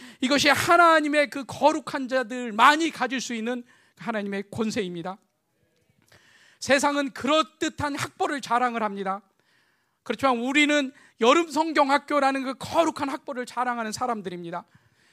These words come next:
그렇기 때문에 세상과는 완전히 다른, 어, 그런 인격체이고 존재입니다. 그럼 우리가 이, 우리의 그 신을 벗을 때, 아, 우리가 밟는 곳은 거룩한 역사가 일어날 것입니다.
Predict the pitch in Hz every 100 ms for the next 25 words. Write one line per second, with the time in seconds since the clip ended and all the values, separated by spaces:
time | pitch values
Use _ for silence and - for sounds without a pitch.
0 | _ _ _ 277 277 269 294 285 294 -
1 | 339 330 320 302 294 302 226 262 359 359
2 | 339 349 - - 302 277 226 226 220 220
3 | 233 220 196 294 311 262 - - 247 220
4 | 269 294 - - 277 247 214 180 170 170
5 | - _ _ _ _ _ _ _ _ _
6 | - 254 254 254 269 269 269 233 254 262
7 | 269 262 208 262 277 269 277 - 370 392
8 | 247 285 277 233 285 285 - _ _ _
9 | _ _ _ - 202 214 240 247 226 247
10 | 247 262 240 262 262 247 - 277 277 -
11 | 226 220 220 247 220 214 208 208 226 247
12 | 214 196 185 202 190 190